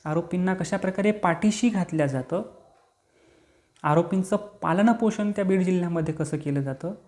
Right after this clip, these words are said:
यासंबंधीचे पुरावे त्या ठिकाणी दिले जात आहेत. त्यांच्या पक्षांच्या अध्यक्षांनासुद्धा ते पुरावे दाखवण्यात आले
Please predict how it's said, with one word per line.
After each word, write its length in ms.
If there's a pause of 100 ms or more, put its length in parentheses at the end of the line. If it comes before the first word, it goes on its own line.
(440)
यासंबंधीचे 560
पुरावे 440
त्या 140
ठिकाणी 320
दिले 220
जात 180
आहेत. 220 (1700)
त्यांच्या 240
पक्षांच्या 480
अध्यक्षांनासुद्धा 760
ते 60
पुरावे 340
दाखवण्यात 440
आले 380